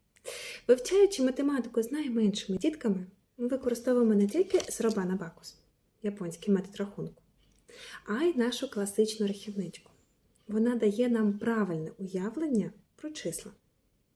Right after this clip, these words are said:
Тож давайте з нею познайомимось. Наша рахівничка складається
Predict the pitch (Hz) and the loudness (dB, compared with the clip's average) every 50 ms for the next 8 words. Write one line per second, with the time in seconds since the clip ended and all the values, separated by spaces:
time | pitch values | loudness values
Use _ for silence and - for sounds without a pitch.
0 | _ _ _ _ _ - - _ _ _ 220 202 202 233 240 311 466 466 - 302 | _ _ _ _ _ -20 -20 _ _ _ -8 -4 -2 -2 0 2 2 2 2 2
1 | - 202 180 170 170 - 190 - 190 185 175 160 156 156 160 175 - - - - | 2 2 0 0 -2 -6 -2 0 0 0 0 -2 -6 -10 -12 -16 -18 -20 -20 -20
2 | _ _ _ _ _ _ - _ - - - _ _ _ _ _ _ _ _ _ | _ _ _ _ _ _ -20 _ -20 -20 -20 _ _ _ _ _ _ _ _ _
3 | _ _ _ _ _ _ _ _ _ _ _ _ _ _ _ _ - - - _ | _ _ _ _ _ _ _ _ _ _ _ _ _ _ _ _ -20 -20 -20 _
4 | _ _ _ _ _ _ _ - - - - - - - - - - _ - 214 | _ _ _ _ _ _ _ -20 -20 -18 -18 -16 -16 -18 -20 -20 -18 _ -2 0
5 | 285 392 403 - 359 302 269 262 - - 240 240 277 294 - - 247 240 - - | 2 2 2 4 2 2 2 -2 0 2 2 2 2 0 0 -2 -2 -2 0 -2
6 | 220 214 214 196 185 175 165 - - - - - | -2 0 0 -2 -2 -4 -8 -10 -12 -16 -18 -18